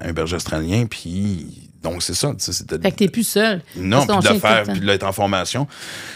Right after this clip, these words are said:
Speaker 1: Ça fait comme quatre mois qu'elle est supposée avoir son examen final, mais c'est de ma faute parce qu'on est toujours parti, mais
Speaker 2: <laughs>
Speaker 1: et oui, puis ça me fait vivre des choses extraordinaires, surtout quand on va dans Charlevoix. Tu sais, je me souviens, un moment donné, je,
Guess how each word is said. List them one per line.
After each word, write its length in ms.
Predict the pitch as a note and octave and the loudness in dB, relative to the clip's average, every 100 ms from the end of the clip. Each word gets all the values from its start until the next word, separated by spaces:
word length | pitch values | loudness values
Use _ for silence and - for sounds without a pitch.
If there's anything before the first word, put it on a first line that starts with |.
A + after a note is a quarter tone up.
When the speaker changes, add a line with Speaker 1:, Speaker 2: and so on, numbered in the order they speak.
| - | -8
Speaker 1:
Ça 120 | - | 2
fait 80 | G#2+ | 4
comme 140 | A2 G#2 | 6 6
quatre 200 | A#2+ - | 4 4
mois 140 | C#3 | 2
qu'elle 80 | B2+ | 2
est 40 | |
supposée 200 | - A2 | 0 2
avoir 160 | A#2 A#2 | 4 4
son 120 | A#2 | 4
examen 260 | G#2 A2 G#2+ | 2 4 2
final, 260 | - A#2 | 4 4
mais 100 | B2 | 4
c'est 120 | F#2+ A2 | 2 0
de 60 | |
ma 100 | G#2+ | 0
faute 220 | G#2 A#2+ | 0 0
parce 120 | G#2+ G2 | 0 0
qu'on 100 | F#2+ | 0
est 40 | |
toujours 220 | F#2+ G2+ | 0 0
parti, 400 | G2 G2 - F#3 | 0 -2 0 2
mais 360 | C#3 G#2 A#2+ A3 - F#3+ - - _ _ | 4 4 4 2 -2 -8 -8 -18 _ _
Speaker 2:
<laughs> 520 | _ _ _ _ - | _ _ _ _ 0
Speaker 1:
et 140 | B2 | 4
oui, 400 | A#2 A#2 F#3 E3 - - | 6 8 8 6 0 -12
puis 360 | - G#2 G#2 G2 - _ _ - - _ _ _ _ _ | -4 0 0 -4 -12 _ _ -20 -20 _ _ _ _ _
ça 160 | - C#3+ | 0 2
me 60 | C3+ | 4
fait 180 | A2+ | 4
vivre 260 | A2 A#2 C3+ | 4 2 2
des 120 | G#2+ | 0
choses 260 | F#2+ A#2 G2+ | 0 0 -2
extraordinaires, 580 | F2+ G#2+ F#2+ F#2 A#2+ G2+ | -2 0 0 0 -2 -2
surtout 220 | - C3+ | -6 -4
quand 140 | A2+ | 0
on 40 | F#2+ | 0
va 60 | |
dans 120 | F#2+ F2 | 0 -2
Charlevoix. 680 | - F2+ E2 D#2+ F2+ G2 F#2 | -2 0 -2 -2 -2 -4 -6
Tu 60 | - | -10
sais, 60 | |
je 60 | G2 | -6
me 60 | F#2 | -2
souviens, 200 | - C3 | 0 2
un 20 | |
moment 140 | G2 | 0
donné, 320 | F2 F#2 G#2+ | 0 2 2
je, 120 | G2+ | 2